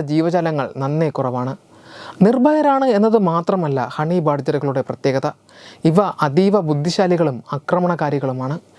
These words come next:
ഇവയുടെ കൂർത്ത പല്ലുകളും മൂർച്ചയേറിയ നഖങ്ങളുമാണ് ഇവയെ ശക്തരായ വേട്ടക്കാരാക്കി മാറ്റുന്നത്. പക്ഷേ ഇപ്പോൾ വംശനാശ ഭീഷണി നേരിടുന്ന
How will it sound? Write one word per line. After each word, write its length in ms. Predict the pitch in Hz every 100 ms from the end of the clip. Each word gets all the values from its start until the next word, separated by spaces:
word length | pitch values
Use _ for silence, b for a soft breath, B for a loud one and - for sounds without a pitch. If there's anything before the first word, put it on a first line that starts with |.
| B B B -
ഇവയുടെ 260 | 214 269 277 -
കൂർത്ത 300 | 208 226 247 240
പല്ലുകളും 480 | 202 190 202 196 139 120 - 151
മൂർച്ചയേറിയ 540 | 165 196 214 190 196 160
നഖങ്ങളുമാണ് 580 | 151 175 180 165 147 120 131
ഇവയെ 220 | 151 156 147
ശക്തരായ 600 | 151 - - 185 160 135 123
വേട്ടക്കാരാക്കി 600 | 135 139 156 147 139 127 120
മാറ്റുന്നത്. 380 | 120 131 127 131 - B B 233
പക്ഷേ 240 | 233 320 285 -
ഇപ്പോൾ 220 | 180 - 254 196
വംശനാശ 680 | 190 202 262 254 247 247 240
ഭീഷണി 360 | 208 190 233 240
നേരിടുന്ന 380 | 226 214 208 208